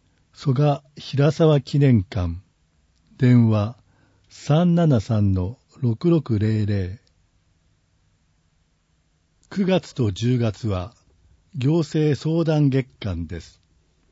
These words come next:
総務省では、行政相談をより多くの人に知ってもらうため、毎年九月十月を行政相談月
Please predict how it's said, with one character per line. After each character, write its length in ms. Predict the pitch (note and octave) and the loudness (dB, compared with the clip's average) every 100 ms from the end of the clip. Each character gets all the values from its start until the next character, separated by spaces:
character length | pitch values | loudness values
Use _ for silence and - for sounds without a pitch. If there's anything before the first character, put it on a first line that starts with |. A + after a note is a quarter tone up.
| _ _ _ _ _ _ _ _ _ _ | _ _ _ _ _ _ _ _ _ _
総 200 | - F3+ | -2 0
務 180 | G3+ | 2
省 220 | F3 B2+ G#2+ | 2 0 0
で 100 | G2+ | -2
は、 280 | F2+ F#2+ - _ _ _ _ _ _ - | -4 -8 -16 _ _ _ _ _ _ -8
行 180 | D3 F#3 | -2 -2
政 340 | F3 F#3 F3 | 0 -2 -2
相 280 | C#3+ E3+ D3+ | -2 -2 0
談 280 | A#2+ G#2+ G2 | 0 -2 -2
を 220 | F#2 C3+ _ | -4 -8 _
よ 180 | - B2 | -6 -2
り 160 | C3 D#3+ | -2 -4
多 220 | D#3+ F#3 | -4 -2
く 160 | F3+ C#3 | -2 -2
の 140 | A#2+ F#2+ | -2 -2
人 220 | - A2 | -4 -4
に 100 | F#2 | -4
知 120 | A2+ | -8
っ 40 | |
て 220 | G2 - C3 | -10 -4 0
も 100 | A#2+ | 2
ら 120 | A2+ | 0
う 100 | G#2 | -2
た 140 | G#2+ | -4
め、 260 | G2+ F#2 G2 _ _ _ _ _ _ _ _ _ - | -4 -6 -10 _ _ _ _ _ _ _ _ _ -8
毎 280 | C3 D3+ E3 | -4 -2 -2
年 480 | F3 C3 C3+ B2+ - | -4 -4 -4 -6 -8
九 140 | - F3 | -8 -2
月 260 | D#3+ - | -2 -4
十 240 | G2 A2 A2+ | -6 -4 -2
月 320 | A2 - A2 | -4 -8 -10
を 240 | F2+ D#2+ _ _ _ _ _ _ - | -10 -12 _ _ _ _ _ _ -6
行 220 | D3+ F#3 | -2 -2
政 340 | D#3 E3+ E3 | -2 -2 -2
相 300 | C#3 D#3+ E3 | -2 -2 -2
談 240 | D#3+ D#3 C#3+ | 0 -2 -2
月 200 | D3+ | -4